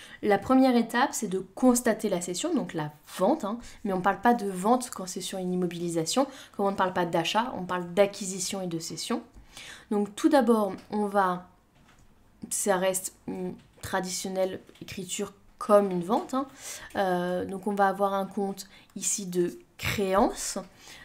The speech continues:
donc ce ne sera pas quatre cent onze créances clients, mais quatre cent soixante-deux créances sur cession d'immobilisation pour le montant T T C de, de notre cession.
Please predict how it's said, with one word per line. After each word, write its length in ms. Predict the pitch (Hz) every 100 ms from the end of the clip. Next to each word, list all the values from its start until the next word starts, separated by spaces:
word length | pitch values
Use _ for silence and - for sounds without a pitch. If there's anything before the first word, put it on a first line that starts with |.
| -
donc 380 | 196 196 196 -
ce 160 | - 208
ne 60 |
sera 180 | 196 190
pas 180 | 185 202
quatre 260 | 202 196 190
cent 280 | - 190
onze 140 | 190 -
créances 380 | - 185 170 -
clients, 360 | - 208 269
mais 120 | 269
quatre 260 | 240 190 185
cent 220 | - 190
soixante-deux 1000 | 185 - - 190 - 185 180 180 180 285 403 - - - -
créances 440 | - - 202 202 -
sur 220 | - 185
cession 360 | - 180 - 185
d'immobilisation 840 | 180 180 175 165 165 160 - 294 - - - - _
pour 180 | - 247
le 120 | 233
montant 360 | 214 202 202 208
T 220 | 202 202
T 120 | 185
C 200 | 180 202
de, 280 | 180 170 170
de 200 | 165 196
notre 260 | 180 170 170
cession. 420 | - 160 -